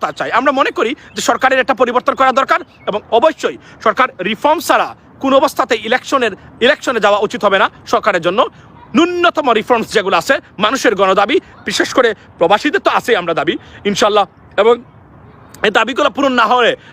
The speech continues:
নির্বাচনে গেলে সেগুলো আসলে পরবর্তী সরকার যারা আসবেন, রাজনৈতিক বিভিন্ন মতাদর্শের ভিতরে যারা বিশ্বাস করেন, তারা কি সেগুলো করবেন কিনা? This is very important question। I understand your feelings at the same time that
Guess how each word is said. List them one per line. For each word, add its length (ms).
নির্বাচনে 540
গেলে 140
সেগুলো 300
আসলে 260
পরবর্তী 300
সরকার 260
যারা 180
আসবেন, 200
রাজনৈতিক 520
বিভিন্ন 220
মতাদর্শের 580
ভিতরে 300
যারা 200
বিশ্বাস 300
করেন, 140
তারা 200
কি 120
সেগুলো 200
করবেন 320
কিনা? 140
This 180
is 140
very 180
important 380
question। 220
I 20
understand 640
your 120
feelings 320
at 100
the 140
same 140
time 220
that 80